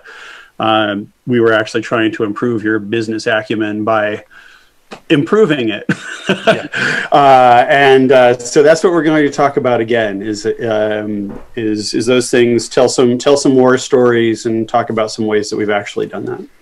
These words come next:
Speaker 2: Yeah, so we'll put a U R L in the show notes. Um, you can also find it. Jim has posted it on LinkedIn.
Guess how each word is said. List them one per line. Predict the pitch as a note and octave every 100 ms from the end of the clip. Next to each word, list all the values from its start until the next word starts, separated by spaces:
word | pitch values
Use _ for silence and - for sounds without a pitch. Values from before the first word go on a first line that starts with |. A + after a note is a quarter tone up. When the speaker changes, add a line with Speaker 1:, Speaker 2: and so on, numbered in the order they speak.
| _ _ _ _ _ -
Speaker 2:
Yeah, | - G2+
so | -
we'll | D3
put | C#3+ E3+ D3+
a | C3+
U | C3 C#3
R | C3 B2
L | B2 B2 B2 A#2+
in | D#3 B2
the | A2+
show | - - C3 B2
notes. | A#2+ A#2+ A#2 - -
Um, | G#2+ G#2 G2 G#2
you | G#2+
can | A2+
also | G#2+ - A#2
find | A#2+ A2
it. | A2
Jim | A2+ B2
has | A#2 -
posted | A#2+ G#2+ - A2
it | A2 A#2
on | G#2+ G#2 G#2+
LinkedIn. | B2 A#2+ - A#2 A2+ A2+